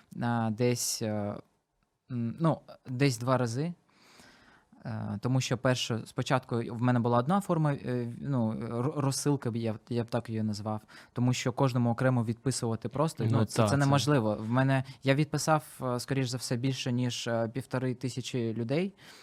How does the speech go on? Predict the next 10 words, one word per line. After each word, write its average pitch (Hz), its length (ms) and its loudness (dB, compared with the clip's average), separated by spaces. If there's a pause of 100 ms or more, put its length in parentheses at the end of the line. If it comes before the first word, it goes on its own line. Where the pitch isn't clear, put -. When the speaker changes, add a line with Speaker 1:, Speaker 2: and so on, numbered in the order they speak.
(260)
Speaker 1:
От, 123 380 -2
е, 104 600 -4
там, 104 280 0
не 117 100 0
спав 139 380 4
там 117 260 -2
до 113 160 -2
третьої, 117 360 -4
четвертої 110 540 -6
ночі, 107 520 -4